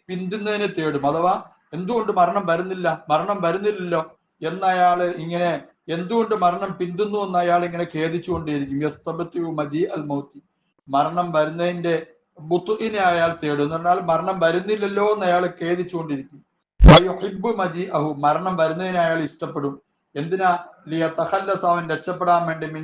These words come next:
ദാരിൽ ആസീന, പാപികളുടെ ഈ ഭവനത്തിൽ നിന്നും അവൻ രക്ഷപ്പെടാൻ വേണ്ടി. വയന്തഖില ഇലാ ജിവാരി റബ്ബിൽ ആലമീൻ, റബ്ബുൽ ആലമീനായ അള്ളാഹുവിന്റെ സാമീപ്യത്തിലേക്ക് അവൻ നീങ്ങാൻ വേണ്ടി.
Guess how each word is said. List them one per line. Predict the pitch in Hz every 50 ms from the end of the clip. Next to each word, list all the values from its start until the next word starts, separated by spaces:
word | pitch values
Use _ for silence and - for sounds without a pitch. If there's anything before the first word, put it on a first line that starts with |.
| 156 147 151
ദാരിൽ | 156 165 175 175 175 165 156 147 143 170
ആസീന, | 190 185 185 - 190 196 185 175 180 180 - _ _ _ _ _ -
പാപികളുടെ | 151 151 165 180 190 190 190 220 214 214 214 214 208 208 208
ഈ | 190 165
ഭവനത്തിൽ | 185 180 180 190 190 185 180 190 190 185
നിന്നും | 180 175 170 170 165 170 _ _ _ _ - 160
അവൻ | 160 160 160 151
രക്ഷപ്പെടാൻ | - - - 160 143 151 151 151 147 147 143
വേണ്ടി. | 139 135 135 131 127 - _ _ _ _ _ -
വയന്തഖില | 143 156 160 165 165 165 175 170 170 170 165 165 160 156
ഇലാ | 151 156 156 156 156 135
ജിവാരി | 139 151 143 151 160 175 180 175 170 160 156
റബ്ബിൽ | 151 147 147 156 170 160 156 147
ആലമീൻ, | 151 147 147 147 143 147 147 147 143 - _ _ _ _ -
റബ്ബുൽ | 143 139 139 147 175 180 170
ആലമീനായ | 165 165 160 160 156 156 156 156 156 156 156 156 156 151
അള്ളാഹുവിന്റെ | 147 151 160 165 175 175 175 180 170 165 160 -
സാമീപ്യത്തിലേക്ക് | 160 156 165 175 185 185 185 165 185 190 185 - 175 175 175 165 160
അവൻ | 156 156 151 147
നീങ്ങാൻ | 151 156 156 160 160 160 160
വേണ്ടി. | 151 151 147 143